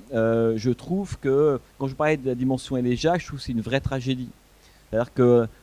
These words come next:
je, il y a, il y a, il y a, je, ça fait partie pour moi de ces, et la, et je dirais que le, la, le ra-, l'identification, parce qu'en fait, c'est ça dont vous parlez, c'est l'identification. Est-ce qu'on a envie d'être avec eux ou pas ? Est-ce que,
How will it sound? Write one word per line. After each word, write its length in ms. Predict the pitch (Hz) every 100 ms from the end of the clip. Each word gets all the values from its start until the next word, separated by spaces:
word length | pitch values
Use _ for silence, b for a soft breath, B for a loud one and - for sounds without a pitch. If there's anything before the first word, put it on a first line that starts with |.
| -
je, 140 | 120
il 100 | 127
y 60 | 120
a, 100 | 117 120 131
il 40 |
y 60 | 120
a, 180 | 113 107 104 - -
il 40 |
y 60 | 117
a, 120 | 107
je, 140 | 110 - 127 113 104
ça 140 | -
fait 80 | 123
partie 340 | 139 147 -
pour 160 | 165 127
moi 100 | 143
de 40 | -
ces, 160 | 131 - 135 120 b b -
et 60 | 127
la, 140 | 127
et 200 | 127 127
je 60 | 117
dirais 240 | 143 165
que 100 | 151
le, 80 | 135
la, 160 | 127
le 140 | 120 123
ra-, 220 | 123 120
l'identification, 1080 | 123 117 131 165 185 - - 156 156 - 147
parce 140 | 117 -
qu'en 100 | 110
fait, 180 | 123
c'est 80 | -
ça 100 | 139
dont 140 | 123 104
vous 100 | 101
parlez, 340 | 113 104 104 b b b
c'est 180 | - 107
l'identification. 960 | 101 117 131 123 117 - 131 123 160 131
Est-ce 140 | 110
qu'on 180 | - 113
a 60 | 113
envie 240 | 113 123
d'être 240 | 120 -
avec 280 | 113 113 -
eux 40 | 117
ou 140 | 117 -
pas ? 200 | 143 131
Est-ce 100 |
que, 80 | -